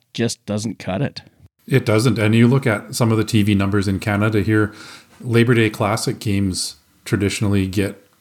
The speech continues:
Speaker 2: almost, well, well over half a million viewers in general on one given game. So if you're looking at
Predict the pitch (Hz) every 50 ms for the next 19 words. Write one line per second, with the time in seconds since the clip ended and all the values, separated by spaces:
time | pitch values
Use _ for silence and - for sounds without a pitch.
0 | _ _ _ _ 196 - 131 117 117 113 113 107 101 - - - - - _ _
1 | _ _ _ _ _ _ _ _ _ _ _ _ - 190 120 117 117 113 127 151
2 | 170 165 156 151 131 139 139 120 120 120 123 - 127 113 110 110 110 104 101 92
3 | 101 101 98 98 95 92 107 98 95 87 104 95 95 95 95 98 87 - - _
4 | 117 107 98 98 104 101 98 104 104 101 98 98 92 101 98 104 104 101 95 90
5 | 101 95 90 85 - 104 95 - 101 101 101 107 - 123 117 107 101 101 -